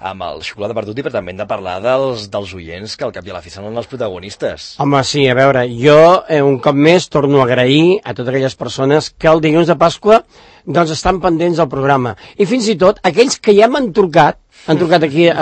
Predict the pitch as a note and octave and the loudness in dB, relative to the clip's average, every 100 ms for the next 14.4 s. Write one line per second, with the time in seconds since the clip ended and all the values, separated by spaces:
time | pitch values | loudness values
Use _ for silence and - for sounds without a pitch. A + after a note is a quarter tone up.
0 | C3+ C3 B2+ B2+ C3+ C#3 - D#3+ F3 D#3+ | 2 4 2 0 0 -2 -2 2 2 2
1 | D3 D#3+ D#3+ C#3+ C3+ E3 E3 C#3+ - - | 0 -2 -6 -8 0 2 2 0 -4 -8
2 | - C#3+ D#3+ A#3+ - - - - C3 A3 | -10 0 4 4 2 -4 -4 -2 2 0
3 | - - D#3+ F#3 B3+ F#3+ D3 D3 C3+ B2+ | -2 0 2 2 2 2 2 2 2 4
4 | C3+ F3+ F4+ - - B2+ B2+ E3 D3 F3 | 4 4 2 -4 -12 -6 -2 -2 2 0
5 | E3+ C#3 - G#3+ G#3 F#3+ F#3 D#3 D#3+ D#3+ | 0 -6 -4 -4 0 2 2 2 0 0
6 | E3 - - E3+ C#3+ D3+ - E3 C#3+ D3 | -2 -8 -2 0 0 -4 -2 0 0 -4
7 | D#3 C3+ D#3 E3+ E3+ D#3+ C#3+ C3 B2+ A#2+ | -6 0 2 4 2 2 0 0 0 -2
8 | A2 A#2 A#2 A2+ A#2 A2+ A2 G#2 G2 - | -4 -6 -6 -4 -4 -4 -6 -6 -8 -12
9 | G#2+ B2 C3 - - - - E3 F#3 G3+ | -8 -2 -4 -4 -20 -16 -6 -4 2 2
10 | G3+ F3+ E3 D3 D3 C3 D3 C#3+ D3 E3 | 2 0 2 2 0 -2 -4 -4 0 0
11 | - - - - - C#3 D3 D3+ - D#3 | 0 -20 -20 -10 -4 0 0 0 -6 -4
12 | F3 B2 B2 C3 D3 - G#2+ A#2+ G#2+ G2+ | -4 -4 -6 -2 -2 -2 -6 -8 -8 -8
13 | G#2 G#2+ A#2+ C#3+ D3+ - C#3+ E3 - F3+ | -10 -8 -6 -6 -8 -8 -8 -8 -8 -8
14 | D3+ F#3+ F3+ | -6 -6 -8